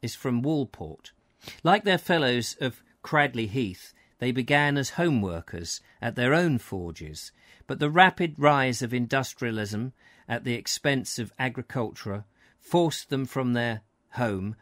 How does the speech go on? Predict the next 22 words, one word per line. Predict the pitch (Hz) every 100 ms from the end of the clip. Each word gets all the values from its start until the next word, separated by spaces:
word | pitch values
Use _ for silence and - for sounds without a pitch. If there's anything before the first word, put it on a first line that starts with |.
| -
first | 143 147 147 - - 127
as | 117
part | - - 135 117 127 -
and | 120
then | 120 120
full-time | - 165 170 - 113 98 92
workers. | 92 85 - 87 - - -
Yet | 160 175
they | 175 175
escaped | - - 220 247 -
the, | - 131 143
the | 135
fate | 123 - 151 120 - - - -
of | 120
the | 127
nailers | 123 156 170 113 90 101 127 - - _ _ _ - -
in | 143
being | 139 160 156 151 -
first | - 185 214 -
sweated | - - 175 165 117 110 143
and | - 117
then | 147 165 156